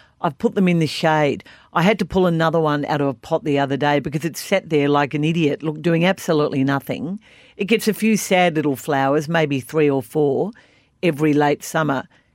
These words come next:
And then it goes into its shell again and then it does nothing. How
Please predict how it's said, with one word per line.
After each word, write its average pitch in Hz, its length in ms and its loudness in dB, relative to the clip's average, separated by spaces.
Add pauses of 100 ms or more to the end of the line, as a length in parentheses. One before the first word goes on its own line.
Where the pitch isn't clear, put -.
(100)
And 180 120 0
then 214 100 4
it 196 60 -2
goes 180 260 2
into 156 240 0
its 160 120 -2
shell 180 260 0
again 156 280 0
and 165 120 -2
then 180 120 2
it 185 100 -2
does 165 260 0
nothing. 180 440 -4 (720)
How 214 540 4